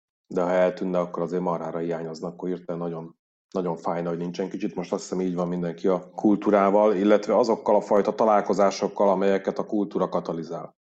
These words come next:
A, a legjobb fajta emberi együttlétek azok kulturális eseményeken vannak.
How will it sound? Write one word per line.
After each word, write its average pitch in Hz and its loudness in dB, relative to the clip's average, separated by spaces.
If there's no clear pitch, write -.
A, 98 0
a 101 4
legjobb 107 4
fajta 98 0
emberi 101 4
együttlétek 95 -2
azok 95 -4
kulturális 90 -2
eseményeken 87 -8
vannak. 82 -8